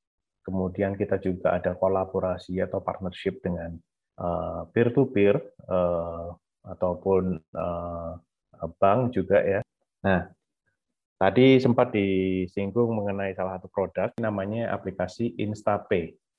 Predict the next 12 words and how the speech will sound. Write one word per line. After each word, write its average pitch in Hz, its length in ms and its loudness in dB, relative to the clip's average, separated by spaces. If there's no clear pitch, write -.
Nah, 98 200 -8
aplikasi 104 480 0
InstaPay 104 560 2
ini, 151 400 0
di - 160 -10
situ 95 320 0
Anda 95 240 0
bisa 90 320 -6
sebagai 82 320 -8
pelaku 90 320 -6
usaha 95 320 2
bisa, 87 400 -2